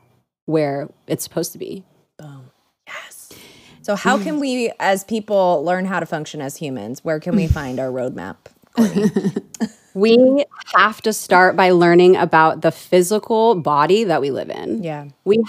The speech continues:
Speaker 1: have to learn about how our brain works. It isn't lit-, like, psychology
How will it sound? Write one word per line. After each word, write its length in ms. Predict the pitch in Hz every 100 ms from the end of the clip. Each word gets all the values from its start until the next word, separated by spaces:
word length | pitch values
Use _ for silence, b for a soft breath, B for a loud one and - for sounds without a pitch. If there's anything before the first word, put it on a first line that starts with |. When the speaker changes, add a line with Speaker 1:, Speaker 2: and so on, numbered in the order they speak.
| -
Speaker 1:
have 320 | 226 240 262
to 100 | -
learn 280 | 277 247 254
about 260 | 240 220 208
how 120 | 214
our 140 | 196
brain 340 | 165 160 185 190
works. 380 | 90 - - b b b
It 160 | 247 -
isn't 400 | 269 285 311 247
lit-, 340 | 190 202 -
like, 320 | 208 196 185 - _ _ _
psychology 1120 | - 262 240 - 226 233 262 - 294 302 320